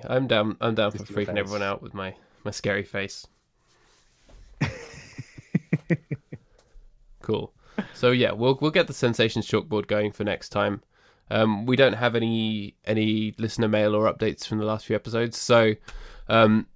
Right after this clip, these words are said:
Speaker 1: if you, if you do have anything you want to share about the last few, Coming to America, The Wedding Singer, Sensation Supercut, all of that stuff, please get in touch. Tweet us at Big Boys Don't Pod.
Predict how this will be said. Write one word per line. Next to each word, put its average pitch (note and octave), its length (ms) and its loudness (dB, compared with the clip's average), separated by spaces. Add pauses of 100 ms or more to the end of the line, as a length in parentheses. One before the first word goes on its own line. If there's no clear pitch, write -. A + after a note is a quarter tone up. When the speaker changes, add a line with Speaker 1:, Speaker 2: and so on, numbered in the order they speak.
Speaker 1:
if A2 240 -2
you, A#2 240 4
if A2 160 -2
you A#2 80 0
do C3 180 4
have A2+ 140 2
anything A2 260 2
you A2+ 100 2
want A2 180 0
to - 60 -12
share A#2+ 180 6
about A2 200 4
the A2+ 80 -4
last A#2 240 4
few, B2+ 240 2
Coming B2 280 4
to A#2+ 140 2
America, B2 640 6
The A2+ 60 -2
Wedding A2+ 260 2
Singer, B2+ 400 4
Sensation A2+ 560 -2
Supercut, A#2+ 600 0 (180)
all B2+ 180 2
of A2+ 80 0
that A2+ 160 -2
stuff, - 420 0 (540)
please B2+ 220 2
get A#2+ 100 6
in A2 80 2
touch. - 460 -2 (100)
Tweet C3+ 240 2
us C3+ 220 0
at G2+ 260 0
Big A#2 180 0
Boys A2+ 260 2
Don't G#2+ 260 0
Pod. C3+ 300 2